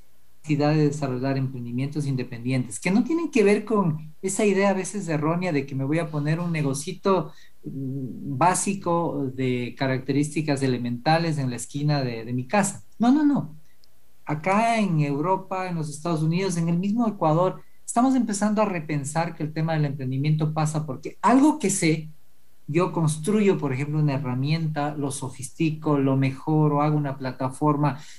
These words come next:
desarrollo temas tecnológicos que puedan ser complementarios y creo una solución de la cual yo soy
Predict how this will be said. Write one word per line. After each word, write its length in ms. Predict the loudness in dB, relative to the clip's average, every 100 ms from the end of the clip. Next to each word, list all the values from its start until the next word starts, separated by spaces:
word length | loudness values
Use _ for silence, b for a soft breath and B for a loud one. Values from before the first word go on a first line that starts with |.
| -2
desarrollo 640 | 0 2 2 2 0 -2
temas 320 | -2 -2 0 -2
tecnológicos 800 | -2 -2 -2 -4 -4 -4 -4 -6
que 100 | -6
puedan 240 | -2 -2
ser 160 | -4 -4
complementarios 720 | -2 0 -2 0 2 2 0
y 160 | -2
creo 560 | 4 8 8 6 2 -10 -6
una 240 | -2 0
solución 460 | 0 0 0 0 0
de 80 | 0
la 160 | 0
cual 280 | 0 0 2
yo 140 | 0
soy 520 | 0 0 0 -2 -2